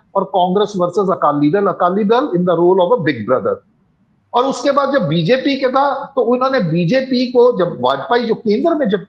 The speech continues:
सत्ता में आए बीजेपी मजबूत हुई, तो इन्होंने बीजेपी को अपने साथ ले लिया। और पंजाब में बी-, ये अकाली दल जो है, वो बड़े भाई की भूमिका में आ गया। तो वो भी, तब भी उन्होंने कांग्रेस वर्सेस अकाली दल और वो कर दिया।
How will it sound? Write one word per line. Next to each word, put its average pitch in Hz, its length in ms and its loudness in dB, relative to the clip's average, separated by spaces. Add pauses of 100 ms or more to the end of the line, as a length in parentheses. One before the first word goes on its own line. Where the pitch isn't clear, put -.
(200)
सत्ता - 560 -2
में 175 80 0
आए 170 100 2
बीजेपी 156 560 -2 (140)
मजबूत 180 500 0
हुई, 202 100 0
तो 233 140 0
इन्होंने 208 260 2
बीजेपी 147 460 -2
को 180 180 0
अपने 185 160 -2
साथ 180 200 -2 (120)
ले 190 80 2
लिया। 190 200 -2 (200)
और 226 100 2
पंजाब 220 640 0
में 240 260 -2
बी-, 170 400 -4
ये 196 140 0
अकाली 208 420 -2
दल 226 200 0
जो 202 140 4
है, 233 280 0 (160)
वो 220 500 4
बड़े 160 220 -2
भाई 160 220 -2
की 190 120 -2
भूमिका 175 360 0
में 220 140 0
आ 247 120 4
गया। 170 180 -2 (600)
तो 269 100 4
वो 262 180 0
भी, 277 200 4 (140)
तब 240 260 0
भी 311 100 4
उन्होंने 247 320 2
कांग्रेस 226 480 0
वर्सेस 202 500 -2 (380)
अकाली 175 380 0
दल 202 220 0
और 202 100 2
वो 196 160 2
कर 202 180 -2
दिया। 185 240 -4